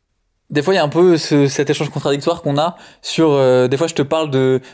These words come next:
de, de, de, de faire un truc qui va rapporter de l'argent. Et, et toi, t'es plus en mode, euh, euh, mais est-ce que ça, est-ce que ça va vraiment au long terme ? Est-ce que c'est vraiment intéressant au long terme ?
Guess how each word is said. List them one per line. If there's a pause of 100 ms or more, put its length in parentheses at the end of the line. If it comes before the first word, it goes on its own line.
de,
de,
de,
de
faire
un
truc
qui
va
rapporter
de
l'argent. (1300)
Et, (400)
et
toi,
t'es
plus
en
mode,
euh, (680)
euh, (140)
mais
est-ce
que
ça, (100)
est-ce
que
ça
va
vraiment
au
long
terme ?
Est-ce
que
c'est
vraiment
intéressant
au
long
terme ?